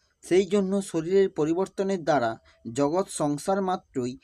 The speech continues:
যে পরিবর্তনশীল, তা প্রমাণিত হয়। অর্থাৎ এই জগতের আগে অনস্তিত্ব ছিল এবং পরে অনস্তিত্ব থাকবে এবং বর্তমানেও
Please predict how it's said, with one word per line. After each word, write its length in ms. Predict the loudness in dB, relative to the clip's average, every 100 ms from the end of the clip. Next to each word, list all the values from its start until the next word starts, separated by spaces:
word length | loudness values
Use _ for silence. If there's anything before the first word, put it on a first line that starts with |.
| _ -12
যে 260 | 2 4
পরিবর্তনশীল, 1080 | 4 0 -4 -2 -4 -4 -4 -4 -2 -2 -2 -6 _ _
তা 140 | 2 2
প্রমাণিত 540 | 2 0 0 -2 0
হয়। 320 | -2 -2 -8 -10 _ _ _ -2
অর্থাৎ 500 | -2 2 4 4 4
এই 200 | 4 4
জগতের 520 | 6 4 4 2 2 2 0
আগে 360 | 0 0 -2 -6 _ 0
অনস্তিত্ব 680 | 2 4 0 -2 -4 0 -2
ছিল 380 | 0 2 2 2 -4 -12 2
এবং 280 | 6 6 2 2
পরে 280 | 4 6 4
অনস্তিত্ব 760 | 2 -2 -4 -6 -6 0 -2 0
থাকবে 460 | 0 2 2 0 -2 _ _
এবং 300 | 2 4 4
বর্তমানেও 720 | 2 0 0 -2 0 0 -2